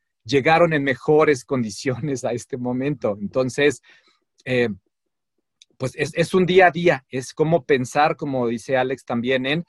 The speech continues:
cómo me voy a mover hacia lograr mejores resultados, sin duda en una base del servicio. Y este, este es un cambio radical que ya está sucediendo y estaba sucediendo antes de la industria. Dentro de estos desafíos,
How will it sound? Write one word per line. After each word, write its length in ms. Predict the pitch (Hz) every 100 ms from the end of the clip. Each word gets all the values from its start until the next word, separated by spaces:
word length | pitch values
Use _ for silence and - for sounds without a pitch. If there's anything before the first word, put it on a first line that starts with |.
| _ _ _
cómo 240 | 143 170
me 140 | 156
voy 240 | 127 151 156
a 60 |
mover 540 | 151 131 123 135 143 147
hacia 720 | 120 117 - 117 120 120 120 - _ _
lograr 400 | 113 110 139 147
mejores 360 | 135 151 143
resultados, 520 | 123 120 104 127 139
sin 160 | - 113
duda 220 | 127 139
en 60 | 135
una 180 | 131 120
base 300 | 123 - 117
del 160 | 113
servicio. 640 | - 110 117 131 - 110 - _ _ _ _
Y 380 | 180 208 262 -
este, 360 | 160 160 - 175
este 160 | 160
es 120 | 220 208
un 100 | 165
cambio 280 | 175 175
radical 480 | 160 131 117 151 147
que 140 | 131 123
ya 120 | 143
está 200 | 139 143
sucediendo 600 | 127 - 107 123 127 139
y 60 |
estaba 320 | 107 - 120 117
sucediendo 640 | - 113 101 110 110 110
antes 260 | 107 120
de 80 | 104
la 80 | 95
industria. 420 | 90 92 - 95
Dentro 300 | 101 98 120
de 60 | 151
estos 240 | - 185
desafíos, 640 | 147 120 107 135 147 185